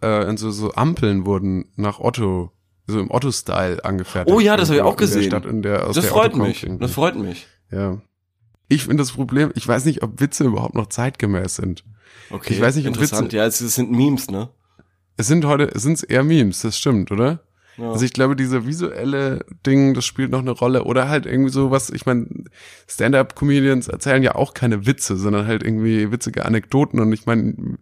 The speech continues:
Speaker 1: ich würde
Speaker 2: Ja, die
Speaker 1: mal
Speaker 2: erzählen
Speaker 1: behaupten
Speaker 2: schon Witze.
Speaker 1: Naja, ja, schon
Speaker 2: Ja.
Speaker 1: auch, klar, schon, schon auch. Also natürlich, äh, es ist aufgebaut wie ein Witz. Also es hat eine, ein Setup und eine Punchline irgendwo. Aber es ist nicht so
Speaker 2: Aber?
Speaker 1: diese,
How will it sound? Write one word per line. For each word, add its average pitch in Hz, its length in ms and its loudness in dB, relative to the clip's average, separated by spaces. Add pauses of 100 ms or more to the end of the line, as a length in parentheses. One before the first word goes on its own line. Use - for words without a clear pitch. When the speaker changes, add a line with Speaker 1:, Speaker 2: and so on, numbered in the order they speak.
(500)
Speaker 1:
ich - 160 -8
würde 135 160 2
Speaker 2:
Ja, 156 60 6
die 151 60 4
Speaker 1:
mal 139 60 6
Speaker 2:
erzählen 127 220 2
Speaker 1:
behaupten 139 120 0
Speaker 2:
schon 196 180 -4
Witze. 190 400 -4 (540)
Speaker 1:
Naja, 78 640 -10
ja, 95 260 -2 (240)
schon 147 340 4
Speaker 2:
Ja. - 80 2
Speaker 1:
auch, 117 300 2
klar, 135 280 2
schon, 143 380 0
schon 170 240 -2
auch. - 400 -6
Also 107 180 -2
natürlich, 127 600 -6
äh, 104 240 -2
es 117 140 -8
ist 107 240 -8
aufgebaut 107 640 -2
wie 110 80 -4
ein 101 140 -4
Witz. 131 260 -4
Also 104 240 -2
es 101 100 -8
hat 120 160 -4
eine, 101 140 -4 (480)
ein - 100 -4
Setup 117 340 2
und 110 80 0
eine 107 120 0
Punchline 110 640 2
irgendwo. 101 580 -4 (500)
Aber 117 180 0
es 120 80 0
ist 123 160 -4
nicht 139 200 0
so 143 100 2
Speaker 2:
Aber? 101 80 4
Speaker 1:
diese, 127 340 2